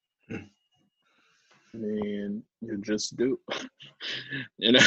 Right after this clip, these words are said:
Speaker 2: <laughs> I don't know how else you can say. It's just, I don't,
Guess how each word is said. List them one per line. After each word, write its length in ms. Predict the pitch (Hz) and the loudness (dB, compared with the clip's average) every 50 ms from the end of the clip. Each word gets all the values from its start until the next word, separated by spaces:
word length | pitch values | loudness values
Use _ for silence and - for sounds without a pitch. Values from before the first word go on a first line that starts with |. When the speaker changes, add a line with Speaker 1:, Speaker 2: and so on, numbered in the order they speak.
| - - - 156 - - - - | 8 6 6 4 4 4 0 -10
Speaker 2:
<laughs> 400 | - - 208 226 220 175 - - | -10 -8 -2 0 2 2 2 4
I 120 | - 135 | 8 10
don't 140 | 151 160 165 | 10 12 12
know 80 | 165 156 | 10 8
how 240 | 156 151 147 143 143 | 8 8 10 8 8
else 160 | 139 123 127 | 8 6 0
you 60 | 120 | 0
can 180 | 123 123 113 110 | 2 2 2 2
say. 240 | - 139 139 120 110 - | 4 6 6 6 6 6
It's 200 | 110 131 139 - | 4 2 2 2
just, 340 | - - 147 151 131 120 123 - _ _ _ _ _ _ _ - - | 2 2 2 2 2 0 -6 -10 _ _ _ _ _ _ _ -8 0
I 100 | 127 143 | 2 4
don't, 340 | 160 165 160 - - 190 | 4 4 2 0 -2 -8